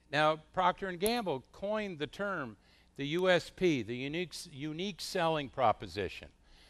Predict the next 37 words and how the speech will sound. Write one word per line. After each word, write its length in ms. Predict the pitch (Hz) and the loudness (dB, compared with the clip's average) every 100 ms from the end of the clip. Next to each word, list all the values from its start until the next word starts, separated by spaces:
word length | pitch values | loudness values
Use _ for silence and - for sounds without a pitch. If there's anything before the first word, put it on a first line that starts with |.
| - | 0
That's 200 | 151 151 | 0 2
what 220 | 175 160 | 0 0
makes 400 | 139 143 139 - - _ 127 | 2 0 0 -8 -14 _ -16
each 280 | 156 175 - | -4 -4 -4
of 100 | 175 | -4
their 180 | 165 156 | 0 0
products 600 | - 147 147 151 - - | 4 6 8 6 0 -10
unique 400 | 170 196 240 135 | -8 -4 -4 -2
and 120 | 151 | -2
different, 380 | 160 208 - 87 - | 0 0 -2 -8 0
and 180 | 147 143 | 0 2
different 340 | 180 180 156 | 0 0 -2
from 220 | 175 156 | 0 0
the 80 | 156 | 0
competition. 800 | 147 139 151 156 220 196 101 78 _ _ _ - - - _ 127 | 0 0 -2 -2 -2 -2 -8 -16 _ _ _ -20 -20 -20 _ -4
A 60 | |
unique 400 | 143 160 170 180 | -2 0 0 0
selling 460 | - - 180 165 120 | 0 2 4 4 2
proposition. 800 | 135 120 107 92 98 85 - 90 | 2 2 2 -2 -4 -4 -8 -4
And 180 | 131 143 | 0 0
so 200 | - 156 | 0 -2
they, 180 | 143 151 | -2 -2
they're, 300 | 143 165 160 | 2 4 4
they're 240 | 131 175 | 2 2
the 100 | 151 | 2
master 580 | 131 151 175 - - 156 | 2 4 4 2 -2 -4
branding 680 | 101 131 147 151 139 117 98 | -2 2 4 4 2 -2 -2
company, 580 | 104 113 92 98 80 - _ - _ _ | 0 0 0 -4 -6 -10 _ -20 _ _
Procter 380 | 135 139 - 135 | 6 6 4 -4
and 100 | 123 | 2
Gamble. 400 | 123 120 90 85 | 4 4 2 -2
Guys 340 | 110 135 135 | 4 4 4
that 140 | 135 | -2
wanna 300 | 123 139 135 117 - - | -2 0 0 -2 -8 -8
learn 240 | 113 143 147 | -2 0 2
how 160 | 147 | 4
to 120 | 139 | 6